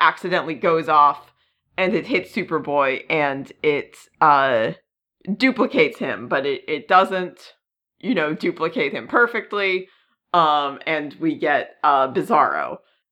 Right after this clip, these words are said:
And Bizarro, um, like, <laughs> it's mostly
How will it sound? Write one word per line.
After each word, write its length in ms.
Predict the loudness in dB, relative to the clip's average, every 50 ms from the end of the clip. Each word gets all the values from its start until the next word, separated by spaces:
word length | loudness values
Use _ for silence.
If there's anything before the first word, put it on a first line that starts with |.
| _ _ 0
And 640 | 2 2 4 4 2 0 0 -4 -6 -8 -8 -10 -14 -20 _ _ _ _ _ _ _ _ _ -6
Bizarro, 1040 | -4 -2 2 2 2 4 4 4 4 4 4 2 4 4 4 4 4 0 -2 0 2
um, 720 | 2 4 4 4 4 2 0 -2 -4 -8 -8 -10 -10 -12 _ _ _ _ _ _ _ _ -16 -8
like, 460 | 0 0 2 2 2 -2 -4 -10 -10 -10 -14 -18 -20 _ _ _ _ _ _
<laughs> 520 | _ _ _ -16 -12 -10 -10 -8 -4 0
it's 220 | 0 0 0 -2 -4
mostly 420 | 0 2 2 2 0 -4 -6 -6